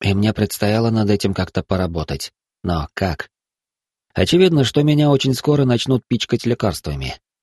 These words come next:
Я превращусь в овощ, который перестанет не только двигаться, но и соображать.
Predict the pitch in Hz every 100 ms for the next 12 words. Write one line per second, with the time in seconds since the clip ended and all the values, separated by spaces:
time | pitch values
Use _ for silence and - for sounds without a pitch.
0 | _ - 120 107 104 104 95 98 98 113
1 | 117 101 - - _ - 107 135 123 113
2 | 117 113 - 110 107 107 107 127 117 85
3 | 85 85 82 85 78 _ - 113 107 104
4 | - 101 92 95 87 76 67 -